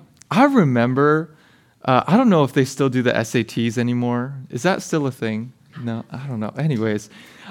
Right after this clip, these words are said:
I remember when we had to take the S A Ts to, like, you know, go to college. It was that big, like, end of high school, high s-, high school test. And man, my parents put me in S A T classes for, like,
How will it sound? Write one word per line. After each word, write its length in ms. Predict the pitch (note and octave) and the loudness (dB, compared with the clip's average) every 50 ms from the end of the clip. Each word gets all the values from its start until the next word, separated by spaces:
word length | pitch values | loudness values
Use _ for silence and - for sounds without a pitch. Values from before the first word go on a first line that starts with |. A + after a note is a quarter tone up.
| - - | -4 2
I 140 | - G#3 C4 | 4 6 6
remember 600 | D4+ D4+ G#3+ F3+ E3 E3 E3 E3 F3 F3+ F3 F3 | 6 6 6 6 6 6 6 6 6 6 6 6
when 240 | D#3+ D#3 D3+ C#3+ C3+ | 4 2 2 2 4
we 120 | D3+ F#3 | 4 6
had 140 | G3 G3 G3 | 4 4 2
to 80 | F3 | -2
take 240 | D3+ - E3+ D#3+ C#3+ | -2 0 0 0 2
the 140 | D3 C#3 - | 0 0 2
S 220 | A#2+ C3 C3+ - | 2 0 0 0
A 80 | C#3+ C3 | -2 -2
Ts 460 | A#2 - - B2+ B2 B2 B2 A#2+ - | -2 -2 -2 0 2 2 0 -2 -4
to, 80 | - B2+ | -4 -2
like, 260 | A2+ A2 G#2 G2+ - | -2 -2 -2 -2 -2
you 60 | A#2+ | -2
know, 140 | G#2+ G#2+ G#2+ | -2 -2 0
go 140 | G2 A2+ G#2+ | 0 -2 -2
to 80 | G#2+ | -4
college. 360 | G2+ - - A2 G#2+ A2 A2 A2 | -4 -4 -4 -2 -2 -2 -2 -2
It 100 | A2+ - | -4 -4
was 120 | A#2+ A2 | -4 -2
that 220 | A#2+ A2 G#2+ A2 | -2 -2 -2 -2
big, 200 | - C3+ B2 A#2+ | -2 0 0 2
like, 180 | B2 A#2+ A#2 A2+ - | 2 0 0 0 -2
end 200 | A#2 A#2 A#2 A#2+ | -2 -2 0 -2
of 60 | G#2 | -2
high 220 | A2 G#2+ A#2 A2+ | -4 -6 -4 -6
school, 520 | A2 - - - - A#2 A2 A2 G#2 G#2+ _ _ _ _ _ _ _ _ _ - | -6 -6 -8 -8 -4 -2 -2 -2 -4 -6 _ _ _ _ _ _ _ _ _ -6
high 100 | - A#2+ | -6 -6
s-, 180 | A#2 - - - | -6 -6 -10 -12
high 140 | - - C3 | -6 -4 -4
school 240 | A#2 - - B2 A2 | -4 -4 -4 -8 -8
test. 480 | - - - A2+ G#2 A2 A2+ - - - | -6 -6 -4 -2 -2 -4 -4 -8 -6 -6
And 200 | A2+ G#2+ G2+ - _ _ _ _ _ _ _ _ _ _ _ _ - - | -6 -6 -6 -10 _ _ _ _ _ _ _ _ _ _ _ _ -18 -10
man, 380 | - B2 C3 C#3+ D3 C3+ A#2 G2 - - - - - - | -4 0 2 4 4 4 2 0 -4 -10 -20 -18 -6 0
my 200 | B2 C3 F3+ A#3 | 4 4 4 4
parents 500 | G3+ - - C#3 C#3+ D3 D#3 D#3+ D#3 - | 2 0 0 2 4 4 4 2 0 -4
put 280 | - - - D#3 C#3+ C#3 | -6 -2 0 0 0 2
me 180 | C3+ C#3 C3+ | 0 0 2
in 160 | C3 A#2 - | 0 0 0
S 180 | - A#2+ A#2+ - | 0 -2 -2 0
A 80 | C#3 B2 | -2 -2
T 220 | A2+ - - C3 A2+ | -2 -2 -4 -4 -4
classes 560 | - - A2 G2+ G2+ - - A2 G#2+ G2 - | -4 -4 -4 -4 -4 -6 -10 -10 -10 -10 -12
for, 220 | - - - C3+ | -16 -12 -8 -6
like, 300 | B2 B2 B2+ A#2 A2 - | -4 -2 -2 -2 -2 -4